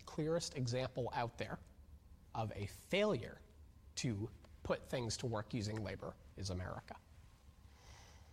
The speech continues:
Professor Clays recognizes that this is a problem,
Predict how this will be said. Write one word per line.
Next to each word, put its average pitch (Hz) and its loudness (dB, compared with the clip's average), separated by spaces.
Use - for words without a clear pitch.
Professor 156 4
Clays 160 6
recognizes 120 4
that 110 2
this 123 2
is 113 4
a 120 6
problem, 98 2